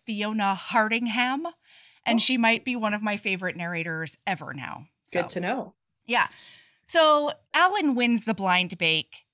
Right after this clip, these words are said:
Speaker 1: because on the way over on the hayride,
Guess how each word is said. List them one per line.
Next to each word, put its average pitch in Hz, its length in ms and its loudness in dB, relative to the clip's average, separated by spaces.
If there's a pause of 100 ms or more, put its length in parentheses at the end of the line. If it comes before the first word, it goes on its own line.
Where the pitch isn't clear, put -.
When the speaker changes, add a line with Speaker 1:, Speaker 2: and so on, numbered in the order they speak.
(160)
Speaker 1:
because 247 720 2 (320)
on 254 180 2
the 247 80 0
way 285 280 4
over 233 320 0
on 202 120 -2
the 196 60 -2
hayride, 170 720 -2